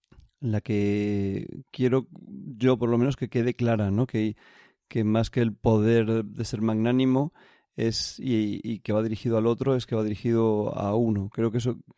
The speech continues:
me interesa que quede claro porque creo que es muy fuerte, si alguien no lo conocía aún.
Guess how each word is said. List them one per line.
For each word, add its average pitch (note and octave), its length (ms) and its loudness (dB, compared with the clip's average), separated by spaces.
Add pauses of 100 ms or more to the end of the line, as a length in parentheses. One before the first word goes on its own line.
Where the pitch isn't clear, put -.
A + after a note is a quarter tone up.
(500)
me A2+ 240 0
interesa A#2+ 420 2
que A#2+ 80 -4
quede B2+ 240 2
claro C3 260 2
porque A#2 220 0
creo A#2 160 0
que B2 80 2
es B2 60 2
muy B2 220 4
fuerte, A2 560 0 (300)
si - 160 -2
alguien A2+ 200 4
no A2+ 60 6
lo A2 100 4
conocía G#2+ 400 2
aún. G2+ 260 0